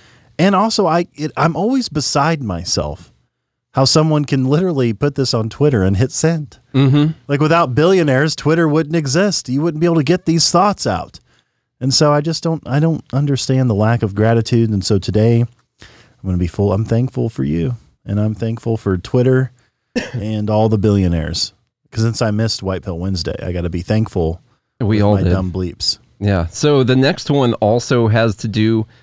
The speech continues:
Speaker 2: with Elon Musk, by the way, but this is a different situation that occurred yesterday with Joy Reid out there on M S N B C.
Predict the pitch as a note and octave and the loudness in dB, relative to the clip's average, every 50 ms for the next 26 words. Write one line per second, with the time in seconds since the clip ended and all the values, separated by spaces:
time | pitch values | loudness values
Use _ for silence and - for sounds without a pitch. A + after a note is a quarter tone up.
0 | _ _ _ - G#2+ G#2+ G#2 G2+ G2 - - - A#2 A2 A2 G#2+ G#2+ G#2+ G#2 G2+ | _ _ _ -4 0 2 2 2 0 -2 -6 -2 0 2 2 2 2 2 2 2
1 | G2+ G2+ G2+ - - A#2+ A#2 G#2 G#2 G#2+ G#2 G#2 G#2 G2+ G#2 F#2+ G2 F2+ - C3+ | 2 2 0 -2 -2 -2 0 0 2 2 2 2 2 2 2 2 0 0 0 -2
2 | C3 - - A#2 F2+ G#2+ G2 F#2 F2+ F2 C3+ C#3+ - F#3+ C3 G2+ - A2+ G2 - | -2 0 0 0 2 2 2 0 0 0 -2 -2 0 -2 -2 -2 -2 -2 -2 -2
3 | - G2 F#2+ F#2 F2 - F#2 F2+ F2+ G2+ - G#2+ G2 F#2+ - - A#2+ A2 G2+ G2+ | 0 0 0 0 0 0 -2 -2 -2 -2 0 0 0 0 0 0 0 2 4 2
4 | G2+ F#2 F2+ - _ - - - _ _ _ - B2 C#3+ F#3+ A#3 B3+ - - A3+ | 2 0 -2 -6 _ -20 -20 -20 _ _ _ -2 0 2 2 2 0 0 0 0
5 | G3+ E3 C#3 B2+ A#2 A#2 A#2+ C3 B2+ - - A#2+ B2+ B2+ A2+ - - - _ B2 | 2 4 4 4 4 2 2 0 -2 -4 0 2 2 2 2 0 -4 -10 _ -8
6 | A#2 G#2 A2 C#3+ D3+ E3 E3 E3 D#3 C#3+ B2 A2+ - - G#2+ A2 A#2 C3 C#3 A#2+ | -4 0 0 2 2 2 2 2 2 0 -2 -4 -6 -4 -2 0 2 2 2 2
7 | G#2 G2 G2+ A2 B2 C3+ - _ _ A2 G#2+ A2 A2 - - A#2+ A2+ A2 G#2 G2+ | 2 2 2 0 -2 -4 -6 _ _ 0 2 2 2 2 2 2 4 4 4 4
8 | G#2 G2+ - - A#2 A#2 A#2+ A#2 G#2 - - A2 G#2+ G#2+ G2+ G#2+ G2+ F2+ - - | 2 2 2 0 2 2 4 2 2 2 0 0 2 2 2 2 0 0 -2 -2
9 | A2 F#2 F2 F2+ A2 | 0 0 2 0 -2